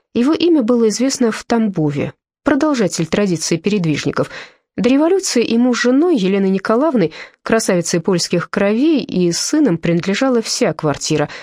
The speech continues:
В восемнадцатом их уплотнили, оставив две комнаты. Ещё две комнаты были заняты въехавшими в процессе уплотнения некой Александрой Маркеловной с мужем и семьёй Трищенко,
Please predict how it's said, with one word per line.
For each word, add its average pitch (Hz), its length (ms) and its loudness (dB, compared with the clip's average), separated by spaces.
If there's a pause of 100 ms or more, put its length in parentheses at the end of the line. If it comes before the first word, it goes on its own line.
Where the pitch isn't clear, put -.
(320)
В 165 60 0
восемнадцатом 214 580 0
их 156 140 -4
уплотнили, 196 680 0
оставив 151 460 -2
две 160 220 -2
комнаты. 247 500 0 (400)
Ещё 240 280 0
две 226 160 2
комнаты 269 340 2
были 233 200 2
заняты 196 560 0 (180)
въехавшими 170 720 0
в - 80 -12
процессе 175 420 -2
уплотнения 185 640 0 (320)
некой 233 320 2
Александрой 170 500 0
Маркеловной 254 920 0
с - 140 -4
мужем 226 520 2
и 262 220 0
семьёй 226 440 0
Трищенко, 147 760 -2